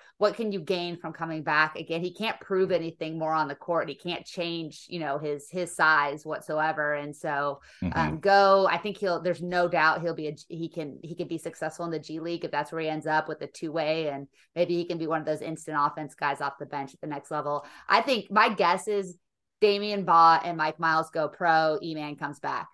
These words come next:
Speaker 1: That's kinda my, my gut
Speaker 2: Mm-hmm.
Speaker 1: instinct off, off, uh, off, uh, at this point in the offseason at least, but a lot can change over the next few weeks.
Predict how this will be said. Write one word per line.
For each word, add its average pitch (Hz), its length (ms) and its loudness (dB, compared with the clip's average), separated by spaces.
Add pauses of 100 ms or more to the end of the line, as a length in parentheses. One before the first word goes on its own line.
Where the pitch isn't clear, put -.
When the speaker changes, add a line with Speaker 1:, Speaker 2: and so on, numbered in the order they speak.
Speaker 1:
That's 175 180 2
kinda 175 220 2
my, 156 380 2
my 160 260 0
gut - 300 2
Speaker 2:
Mm-hmm. 160 100 0
Speaker 1:
instinct 147 520 -8
off, 143 200 0 (120)
off, 147 240 -2
uh, 139 320 -4
off, 151 200 -4 (100)
uh, 131 240 -4
at 165 160 -4
this 170 160 -4
point 147 340 -8
in 151 80 -8
the 143 80 -8
offseason 139 560 -6
at - 80 -12
least, 139 260 -12
but 147 80 -8
a 143 60 -6
lot 143 220 -2
can 151 100 -10
change 139 260 -10
over 147 120 -12
the 139 60 -12
next - 240 -16
few - 140 -12
weeks. - 500 -16